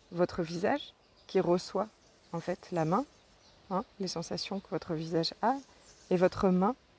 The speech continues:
en fait, qui, lui, reçoit votre visage. Voilà, ils sont tous les deux dans un donner-recevoir. Voilà. Et là, vous allez remercier votre corps.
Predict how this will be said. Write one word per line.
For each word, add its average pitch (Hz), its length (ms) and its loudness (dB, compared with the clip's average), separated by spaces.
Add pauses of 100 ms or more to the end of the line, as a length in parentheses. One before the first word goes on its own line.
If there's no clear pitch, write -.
(420)
en 185 80 -4
fait, 180 180 0 (300)
qui, 202 300 -4 (320)
lui, 185 200 4
reçoit 196 400 2
votre 196 300 -2
visage. 175 540 -6 (880)
Voilà, 165 200 4
ils 147 80 -2
sont - 160 -10
tous - 140 -8
les 175 120 2
deux 185 140 4
dans 180 240 0
un 160 60 2
donner-recevoir. 160 800 -2 (800)
Voilà. 180 240 6 (640)
Et 185 100 6
là, 220 240 10 (320)
vous 190 140 0
allez 190 180 8
remercier 190 500 2
votre 196 300 -2
corps. - 320 -10